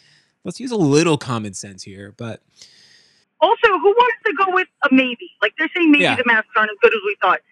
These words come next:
Speaker 2: Well, but maybe they are. So why not just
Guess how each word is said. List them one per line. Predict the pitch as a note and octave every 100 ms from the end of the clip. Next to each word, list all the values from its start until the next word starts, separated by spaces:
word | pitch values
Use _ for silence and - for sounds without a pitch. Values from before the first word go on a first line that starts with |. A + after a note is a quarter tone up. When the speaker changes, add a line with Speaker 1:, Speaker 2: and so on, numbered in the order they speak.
| _ _ -
Speaker 2:
Well, | A4 G#4 - _ -
but | F4+
maybe | G4+ G4
they | C#4 G#3
are. | G3 A#3 B3+ _ -
So | D4
why | B3+ E4+ F#4+
not | F#4+ F#4 D#4
just | F4